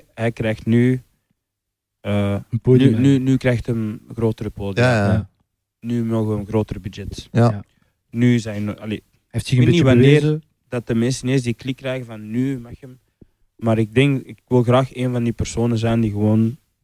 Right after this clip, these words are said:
Speaker 1: access heeft tot bepaalde dingen, om dan zo meer weeg te geven aan mensen van kleur.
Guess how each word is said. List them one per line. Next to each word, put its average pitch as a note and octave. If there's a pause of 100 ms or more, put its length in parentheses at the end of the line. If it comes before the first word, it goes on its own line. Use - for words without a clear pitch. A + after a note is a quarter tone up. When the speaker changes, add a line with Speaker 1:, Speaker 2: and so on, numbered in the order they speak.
(400)
Speaker 1:
access B2+
heeft C#3
tot -
bepaalde B2
dingen, C3+
om G#2+
dan A2+
zo A2+
meer G#2+ (560)
weeg G#2+
te A2+
geven G#2+
aan G2+ (240)
mensen A2
van G#2+
kleur. A2